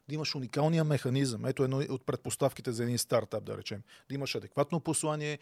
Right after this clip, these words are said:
да имаш уникален механизъм, с който решаваш проблем, да имаш една готина аудитория. Ти да си избереш аудиторията. Ти да си избереш. Не тя да те избира теб. Защото тя, ако те избира, може да бедстваш много. Нали? Ти ако си избереш аудиторията, може да се случат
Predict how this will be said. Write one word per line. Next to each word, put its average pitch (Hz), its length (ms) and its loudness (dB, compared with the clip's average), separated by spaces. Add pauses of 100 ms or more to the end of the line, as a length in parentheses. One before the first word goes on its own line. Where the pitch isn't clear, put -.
(140)
да 139 60 -4
имаш 139 200 -4
уникален 147 380 0
механизъм, 151 420 -2
с - 60 -10
който 147 280 -2
решаваш 139 360 -2
проблем, 135 340 -4 (240)
да 135 40 -6
имаш 143 180 -4
една 135 160 -4
готина 147 360 0
аудитория. 131 500 4
Ти - 140 -6
да 135 100 0
си - 100 -2
избереш 127 360 -2
аудиторията. - 600 -8 (600)
Ти 139 100 2
да 104 80 0
си - 100 -2
избереш. 101 360 -10
Не 127 160 -6
тя 156 140 8
да 143 60 8
те 156 100 -2
избира 127 320 2
теб. 110 180 -6 (200)
Защото - 200 -4
тя, 147 100 10
ако - 140 2
те 143 100 0
избира, 127 300 4
може 123 160 2
да 117 80 0
бедстваш - 380 0
много. 98 260 -10 (560)
Нали? 107 180 -6 (300)
Ти 151 80 8
ако 160 140 6
си 170 120 0
избереш 151 360 6
аудиторията, 139 760 4 (760)
може 147 200 -2
да 143 40 -4
се - 80 -4
случат - 320 -6